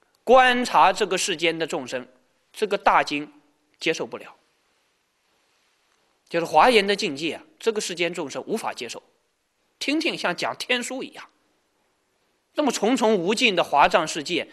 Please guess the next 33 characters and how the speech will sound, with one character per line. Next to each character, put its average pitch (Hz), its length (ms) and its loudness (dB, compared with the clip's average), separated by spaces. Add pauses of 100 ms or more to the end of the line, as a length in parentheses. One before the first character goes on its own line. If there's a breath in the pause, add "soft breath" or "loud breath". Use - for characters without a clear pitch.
(200 soft breath)
一 190 120 -4
般 190 220 4
人 165 180 -2
以 131 140 -10
为 123 240 -6
啊， 120 180 -6 (320 soft breath)
这 - 140 -10
哪 151 240 -2
有 139 140 -6
的 139 100 -12
事 - 140 -10
情 113 200 -14
啊， - 140 -20 (380)
无 139 180 -4
法 123 180 -6
接 127 200 -14
受， - 160 -14 (120)
所 - 140 -10
以 - 20 -8
这 226 80 -4
个 180 80 0
经 175 160 -6
不 185 120 -8
讲。 - 200 -12 (920)
讲 170 160 4
什 180 100 0
么 247 140 6
呢？ 240 200 -4 (880 soft breath)
讲 120 300 2
人 139 460 -4
天 156 440 -4
因 151 140 -14
果。 - 220 -16